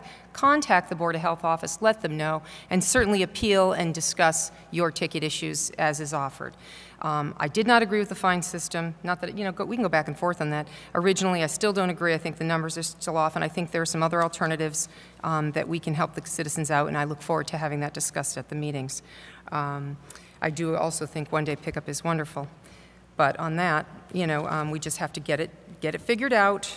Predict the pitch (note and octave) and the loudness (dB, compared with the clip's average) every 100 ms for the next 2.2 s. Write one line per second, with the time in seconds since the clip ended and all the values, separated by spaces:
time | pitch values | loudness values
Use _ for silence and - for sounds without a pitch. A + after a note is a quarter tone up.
0 | - - - E3+ D#3+ D3+ D3 D3+ D3+ D3 | -14 -20 -12 -4 -2 0 -2 -4 -6 -8
1 | - D#3+ D#3+ D#3 D#3 D3 D3 - D3+ C#3+ | -8 -2 -2 -2 -4 -4 -6 -10 -10 -8
2 | B2+ | -10